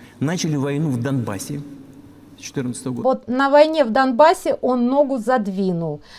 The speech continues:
Speaker 2: А, и здесь, а, ну, я думаю, что просто на войне в Донбассе он, а, обломал свои зубки, и вот поэтому идёт задвижение ноги. То есть, а, по Крыму задвижения ноги не было, а, в-, по Крыму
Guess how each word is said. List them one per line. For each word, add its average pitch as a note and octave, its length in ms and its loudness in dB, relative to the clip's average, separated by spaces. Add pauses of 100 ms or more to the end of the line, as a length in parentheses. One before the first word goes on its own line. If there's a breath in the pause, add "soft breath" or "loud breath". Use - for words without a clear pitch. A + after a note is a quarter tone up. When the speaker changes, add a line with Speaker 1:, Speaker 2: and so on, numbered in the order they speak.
(200 loud breath)
Speaker 2:
А, F3 180 0
и A#3 200 0
здесь, C#4+ 420 0
а, A#3+ 240 4
ну, C#4 300 2
я C4 180 6
думаю, D#4 300 0
что D4 160 -2
просто D4 360 6
на C4 200 2
войне C4+ 400 4
в F#3+ 120 -4
Донбассе B3+ 600 2
он, C4 420 0 (320 loud breath)
а, A3 220 4 (100)
обломал C4 460 6
свои A3+ 320 2
зубки, D4 400 0
и C4 320 -2
вот A#3+ 200 2
поэтому B3+ 480 2
идёт A3+ 240 0
задвижение A3+ 640 2
ноги. A3 300 0
То A3+ 120 -2
есть, A#3+ 160 2 (280 loud breath)
а, G#3+ 180 8
по D4 160 10
Крыму D4+ 600 4
задвижения B3+ 680 4
ноги A#3+ 340 2
не A3 260 6
было, A#3 400 6 (340 loud breath)
а, A3 320 6
в-, F#3+ 480 -8
по D4 160 6
Крыму C#4+ 480 4